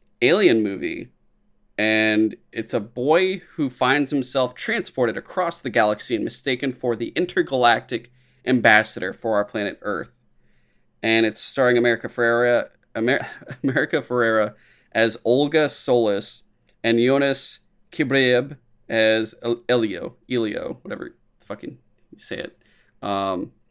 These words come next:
I honestly don't know if I said the actor's name correct or not. Sorry if I didn't. And that one's being directed by Adrian Molina, and, uh, that comes out spring twenty twenty-four. So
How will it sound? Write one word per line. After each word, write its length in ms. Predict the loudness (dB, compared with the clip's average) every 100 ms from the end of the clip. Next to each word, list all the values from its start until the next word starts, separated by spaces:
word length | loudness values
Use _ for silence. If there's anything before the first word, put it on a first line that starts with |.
| -6
I 100 | -4
honestly 300 | -4 -8 -10
don't 160 | -10
know 100 | -10
if 100 | -12
I 60 | -12
said 160 | -14 -12
the 100 | -14
actor's 280 | -14 -16
name 180 | -16 -16 -18
correct 260 | -18 -18 -16
or 60 |
not. 220 | -16 -16
Sorry 180 | -14 -14
if 120 | -14 -14
I 40 |
didn't. 280 | -12 -14 -16 _ _ _ _ _
And 220 | -2 2
that 80 | 4
one's 180 | 2 0
being 300 | -2 -2 0
directed 340 | -2 -4 -4
by 320 | 0 2 0 0
Adrian 500 | -4 -2 0 2 2
Molina, 680 | 2 2 2 0 -2 -4 -10 _ _ _ _
and, 320 | -4 0 0
uh, 320 | 2 2 2 2
that 180 | -2 -4
comes 320 | -4 -4 -2
out 360 | -2 0 -2 -8 _ _ _ _ _ _ _ _ _ _ _ _ _ _ _ _ _ _ _
spring 340 | -10 -2 0
twenty 240 | 0 -2 -2
twenty-four. 500 | -4 -8 -12 -16 -18 _ _ _ _ _ _ _ _ _ _ _
So 500 | -6 0 2 0 -4